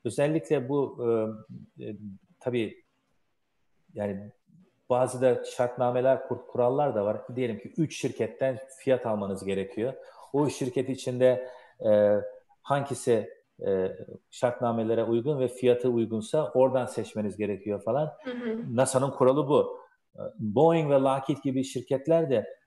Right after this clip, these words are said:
Speaker 1: tabii bunlar da public şirketler olduğu için yani hisse, hisse senetleri falan olan şirketler.
Speaker 2: Hı hı.
Speaker 1: Yani öyle sahibinin bir kişi olduğu, SpaceX gibi sahibinin bir kişi olduğu bir şirket
Speaker 2: Hı hı.
Speaker 1: değil bunlar.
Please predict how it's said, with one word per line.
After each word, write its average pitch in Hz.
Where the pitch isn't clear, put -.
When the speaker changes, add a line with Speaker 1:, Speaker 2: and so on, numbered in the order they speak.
Speaker 1:
tabii 131
bunlar 139
da 127
public 135
şirketler 131
olduğu 131
için 113
yani 98
hisse, 110
hisse 113
senetleri 110
falan 117
olan 107
şirketler. -
Speaker 2:
Hı 95
hı. 92
Speaker 1:
Yani 98
öyle 98
sahibinin 117
bir 127
kişi 117
olduğu, 113
SpaceX 113
gibi 113
sahibinin 117
bir 123
kişi -
olduğu 117
bir 113
şirket -
Speaker 2:
Hı 240
hı. 233
Speaker 1:
değil 233
bunlar. 127